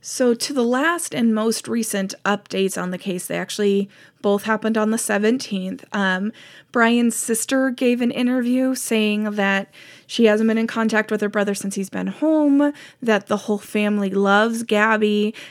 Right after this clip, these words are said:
and that she hopes he's, that, um, she's found safe and sound, that Gabby was, like, part of the family. Um,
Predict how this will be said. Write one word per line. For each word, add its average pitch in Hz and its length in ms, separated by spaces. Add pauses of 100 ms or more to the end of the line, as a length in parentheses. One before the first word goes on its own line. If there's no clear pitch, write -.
and 220 180
that 214 220
she - 180
hopes 214 360
he's, 214 300 (280)
that, 202 360 (380)
um, 202 460
she's 214 280
found 196 320
safe 196 300
and 190 140
sound, 208 560
that 202 160
Gabby 208 260
was, 202 240
like, 208 460
part 208 260
of 196 120
the 196 100
family. 262 760 (480)
Um, 202 500